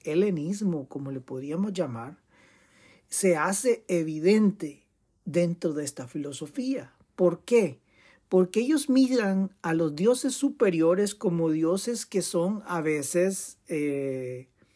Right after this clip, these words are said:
compulsivos o que son manejados por su odio, su destrucción, y a veces esos dioses, pues, no son dioses sabios en el sentido de que van a decir, "Oh, dioses que tengan misericordia",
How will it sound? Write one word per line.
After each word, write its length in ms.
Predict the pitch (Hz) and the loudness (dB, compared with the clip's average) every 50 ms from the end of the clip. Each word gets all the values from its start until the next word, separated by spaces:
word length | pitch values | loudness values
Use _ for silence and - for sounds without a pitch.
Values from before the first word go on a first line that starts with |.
| _ _ _ _ _ _ _ _ _ _ _ _ _ _ _ _ _ - | _ _ _ _ _ _ _ _ _ _ _ _ _ _ _ _ _ 2
compulsivos 1300 | - 196 180 170 - - 170 156 143 135 - - 226 226 226 185 147 139 123 - - - - - _ _ | 4 4 4 4 2 2 0 2 2 0 0 2 2 4 4 2 2 -2 -4 -6 -12 -18 -18 -18 _ _
o 160 | - 180 170 - | 0 0 0 2
que 100 | - 160 | -2 -6
son 320 | - - - 180 185 208 | -4 2 4 4 4 6
manejados 920 | 220 214 214 196 180 170 - - - 190 185 185 196 214 208 196 185 - | 4 4 2 2 2 0 -2 -4 -4 0 2 2 2 2 0 -2 -2 -4
por 260 | - - - 156 151 147 | -10 -8 -6 -6 -6 -6
su 400 | - - - 165 143 135 135 147 | -10 -12 -12 -10 -6 -4 0 4
odio, 500 | 170 185 208 208 190 175 160 151 139 131 | 6 8 8 8 8 6 4 0 -4 -6
su 220 | 127 - 143 131 | -10 -12 -10 -10
destrucción, 960 | 135 139 131 - - 143 139 127 - - - 170 170 185 196 202 202 185 180 | -10 -10 -12 -12 -14 -14 -14 -14 -14 -12 -4 2 4 4 6 6 4 2 0
y 80 | 160 147 | -2 -2
a 140 | 143 139 139 | -4 -4 0
veces 480 | 147 165 190 196 - - 240 202 180 | 0 2 2 2 0 0 -2 -2 0
esos 460 | 190 190 185 - 214 214 208 196 - | 0 -2 -2 0 -2 -2 -2 -2 -4
dioses, 640 | - 170 170 170 170 170 160 - 233 220 220 220 - | -4 4 6 6 6 6 2 0 -2 -2 -4 -4 -6
pues, 340 | - - 175 160 156 147 156 | -2 0 2 2 2 0 -2
no 200 | 156 151 160 170 | -4 -2 -2 -4
son 520 | - - 190 190 196 202 208 208 196 202 - - - - - _ - | -2 2 4 4 4 6 4 2 0 -2 -4 -14 -20 -20 -20 _ -2
dioses 420 | 156 156 180 180 180 - 185 170 | 4 6 6 6 6 2 -2 -2
sabios 640 | - - - - 170 170 185 202 214 214 214 202 - | 0 -2 0 4 6 6 6 6 4 2 0 0 2
en 140 | 196 185 170 | 0 0 0
el 140 | 160 156 143 | 0 -2 -2
sentido 720 | - - 165 147 143 147 - 196 202 226 226 220 208 196 | -2 -4 -4 -4 -4 -4 0 0 0 2 4 4 6 6
de 180 | 185 175 156 156 | 6 4 2 0
que 160 | - 170 160 | -4 -4 -2
van 260 | 156 160 170 175 190 | 0 -2 0 2 2
a 100 | 196 202 | 4 4
decir, 540 | 202 190 185 180 - - 190 185 175 156 - - | 4 4 4 2 0 0 2 4 4 2 2 4
"Oh, 380 | 190 185 196 214 175 147 - - | 8 8 10 10 8 4 2 -4
dioses 480 | 170 143 156 165 170 170 - 196 - - | -2 4 4 4 4 4 0 -4 -4 -4
que 140 | - 165 | -4 -6
tengan 380 | 151 - 175 170 175 170 160 151 | -2 0 2 2 2 2 2 4
misericordia", 960 | 160 190 208 196 - 214 190 185 175 - - 165 160 175 185 202 220 214 214 | 4 4 4 6 4 4 4 4 0 2 2 6 6 6 6 4 -2 -6 -6